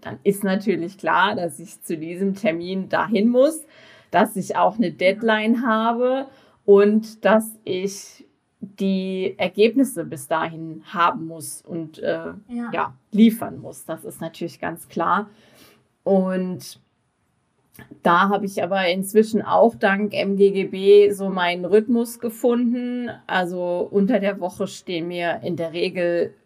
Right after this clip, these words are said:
Speaker 1: die Vormittage dank Kindergarten frei zur Verfügung. Wobei, da muss ich sagen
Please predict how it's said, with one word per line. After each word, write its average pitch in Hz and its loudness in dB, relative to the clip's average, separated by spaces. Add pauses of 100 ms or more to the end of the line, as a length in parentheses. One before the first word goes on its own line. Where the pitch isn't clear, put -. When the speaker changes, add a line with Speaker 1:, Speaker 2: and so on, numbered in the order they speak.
(380)
Speaker 1:
die 175 -4
Vormittage 233 0 (480)
dank 190 -2
Kindergarten 202 0
frei 190 -2
zur 196 -4
Verfügung. 196 -4 (1500)
Wobei, 190 4
da 180 2
muss 180 -10
ich 190 -8
sagen 175 0